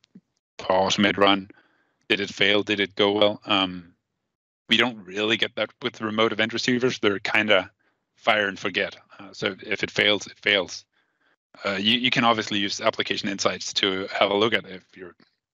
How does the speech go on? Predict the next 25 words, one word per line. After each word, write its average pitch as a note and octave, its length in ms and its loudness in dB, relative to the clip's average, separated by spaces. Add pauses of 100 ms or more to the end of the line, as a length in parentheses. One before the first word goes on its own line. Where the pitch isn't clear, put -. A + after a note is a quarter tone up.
(180)
job - 180 -2
failed A2 340 0
or F2+ 60 -10
not. F2+ 280 -8 (540)
Um, F#2+ 400 -10 (380)
so, A2 240 -4
so G#2 240 -4 (260)
another G#2+ 260 2
thing A2 180 -2
you G#2 120 0
could G2 140 -2
do A2 100 4
is G2+ 140 -2
using, G2 400 -4
uh, F#2+ 120 -10
queues, A#2+ 440 2
and A2 160 -8
you G2 60 -16
can G#2+ 120 -14
actually, G#2 340 -2 (240)
whenever G#2+ 300 0
the G#2 140 0
remote G2+ 340 2
event G2+ 180 0
receiver F#2 260 -6